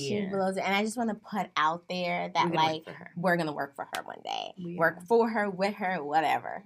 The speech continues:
Speaker 2: Yeah.
Speaker 1: You hear that, Riri? <laughs>
Speaker 2: Hit us up, girl.
Speaker 1: Um, so just for those of you who don't know, 'cause I don't think we even mentioned it, but y'all probably know the floor by now. This is obviously off the record. Um, so just a quick shout out. I don't know how many people are gonna go see Hustlers,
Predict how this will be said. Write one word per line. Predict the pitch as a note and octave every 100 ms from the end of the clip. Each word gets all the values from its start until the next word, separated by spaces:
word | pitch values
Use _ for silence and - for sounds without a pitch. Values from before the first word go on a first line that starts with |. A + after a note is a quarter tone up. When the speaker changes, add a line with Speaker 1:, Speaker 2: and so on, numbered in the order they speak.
| -
Speaker 2:
Yeah. | D#3+ D3+ D3+ D#3 _ - - - _ _
Speaker 1:
You | A3
hear | A#3 C#4
that, | C4 A#3+
Riri? | A#3+ B3 A#3+ A#3+ C4 - _ _
<laughs> | G#4+ - B4 A#4 - - - -
Speaker 2:
Hit | D3+
us | D#3
up, | F3 E3+
girl. | D3+ D3 D3 -
Speaker 1:
Um, | G#3 G3+ G3 G3 F#3+ F#3
so | - B3 A#3 A3
just | G3+ A#3+
for | A3+
those | C4+ B3+
of | B3
you | A3 A#3
who | F3
don't | F3+ F3+
know, | F3
'cause | F3
I | E3
don't | E3+ D#3+
think | D3
we | D#3+ E3
even | D#3+ D3+
mentioned | D3 D#3 E3
it, | D#3
but | D3+ D#3
y'all | E3+ E3
probably | D#3+ - D#3 D#3
know | D3
the | C#3
floor | D#3+
by | D3+ C#3
now. | C#3 C#3+
This | E3 F#3
is | F3 D#3+
obviously | C#3 C#3 C#3+ C#3+ -
off | C#3 -
the |
record. | A2+ C3 A#2 A#2+ - - _
Um, | - G3+ G3
so | F#3 G#3 G3+
just | G3 G3+
a | G#3
quick | - - F#3 F3+
shout | - F3 E3
out. | E3 D#3+ D#3 -
I | -
don't | F#3
know | F#3+ F#3
how | F#3
many | E3 E3+
people | F#3 F#3+
are | D#3
gonna | D3+
go | D3+ D3+
see | - D#3
Hustlers, | F3 F3 F3 G3 F#3+ G3 G3+ A#3+